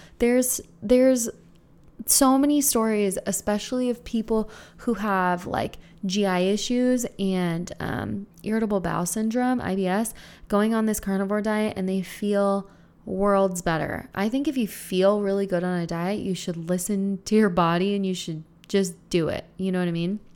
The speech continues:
I also believe out there that there's people who are gonna go on this diet and they're gonna feel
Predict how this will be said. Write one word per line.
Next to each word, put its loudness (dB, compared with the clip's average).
I 4
also 2
believe -2
out -4
there 2
that -4
there's 0
people -4
who 0
are 0
gonna -2
go -2
on -2
this -4
diet -6
and -8
they're -4
gonna -4
feel -4